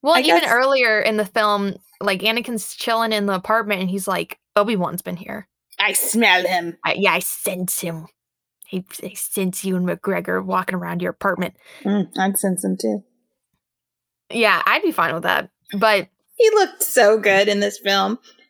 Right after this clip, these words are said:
Speaker 2: Side note.
Speaker 1: Right?
Speaker 2: Oh,
Speaker 1: Oh
Speaker 2: he looks
Speaker 1: my
Speaker 2: so good. His beard,
Speaker 1: God.
Speaker 2: his hair.
Speaker 1: Like, I think my
Speaker 2: Compared
Speaker 1: favorite
Speaker 2: to Anakin, who looks greasy and hot the whole <laughs> time.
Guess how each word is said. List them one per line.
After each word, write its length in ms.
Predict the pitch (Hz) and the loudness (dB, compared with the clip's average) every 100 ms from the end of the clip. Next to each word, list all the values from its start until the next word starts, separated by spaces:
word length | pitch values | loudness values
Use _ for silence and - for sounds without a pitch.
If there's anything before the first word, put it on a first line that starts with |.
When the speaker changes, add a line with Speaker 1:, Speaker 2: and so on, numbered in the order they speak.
| - | -6
Speaker 2:
Side 380 | - 226 208 | 2 4 4
note. 260 | 202 196 196 | 4 4 4
Speaker 1:
Right? 300 | 311 339 339 - - _ - | 4 2 -2 -10 -20 _ -2
Speaker 2:
Oh, 460 | - 226 233 247 226 | 4 6 6 6 4
Speaker 1:
Oh 40 | |
Speaker 2:
he 60 | 196 | 2
looks 120 | 196 | 0
Speaker 1:
my 180 | 185 180 | 0 -2
Speaker 2:
so 120 | 190 185 | -4 -4
good. 180 | 175 | -6
His 120 | 180 - | -6 -8
beard, 120 | 220 | -2
Speaker 1:
God. 720 | 233 226 220 208 196 190 180 185 _ | 2 4 4 4 4 2 0 -4 _
Speaker 2:
his 140 | 214 - | -12 -10
hair. 160 | 190 180 | -4 2
Speaker 1:
Like, 340 | 175 196 - - _ _ _ _ - | 2 2 -4 -20 _ _ _ _ -4
I 100 | 254 | -2
think 480 | 339 320 311 - - _ | 0 -2 -2 -10 -18 _
my 180 | - 226 | 2 4
Speaker 2:
Compared 400 | 311 320 330 440 | 6 6 6 6
Speaker 1:
favorite 140 | 330 226 | 4 4
Speaker 2:
to 40 | |
Anakin, 480 | 214 247 302 294 - | 4 2 4 2 4
who 180 | 247 240 | 4 4
looks 380 | 220 - - - _ _ - | 4 2 -8 -12 _ _ -4
greasy 520 | 269 262 359 - 302 | 2 4 4 4 4
and 160 | 214 233 | 4 2
hot 360 | - 262 254 - | 2 2 2 2
the 100 | 247 | 0
whole 240 | 247 262 247 | 4 4 4
<laughs> 0 | |
time. 520 | - - - - 330 | 2 0 -2 0 -4